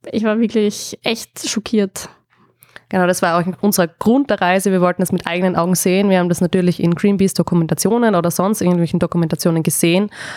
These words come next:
Speaker 2: wollten das aber eigentlich mit eigenen Augen und auch, dass wir das den Kindern dann präsentieren können und sagen, „Schaut's, eure Lehrerinnen waren wirklich dort, das gibt's wirklich.“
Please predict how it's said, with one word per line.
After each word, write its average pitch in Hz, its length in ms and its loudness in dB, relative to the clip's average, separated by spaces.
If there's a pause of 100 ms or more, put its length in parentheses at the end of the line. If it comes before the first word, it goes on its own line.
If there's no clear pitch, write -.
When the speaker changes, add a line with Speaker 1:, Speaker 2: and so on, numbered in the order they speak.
(120)
Speaker 2:
wollten 180 240 0
das 170 100 0
aber 165 140 0
eigentlich 165 260 -4
mit - 240 -2
eigenen 208 300 0
Augen 196 480 0
und 185 300 0
auch, 180 320 0
dass - 380 -2 (420)
wir 190 120 4
das 190 120 0
den - 120 0
Kindern 311 280 4
dann 262 80 2
präsentieren 214 480 0
können 202 160 0
und 190 120 0
sagen, 185 180 2
„Schaut's, 185 360 -2
eure 180 180 2
Lehrerinnen 170 360 2
waren 165 180 0
wirklich 202 320 0
dort, 170 240 -2
das 165 100 -4
gibt's - 300 -2
wirklich.“ 156 540 0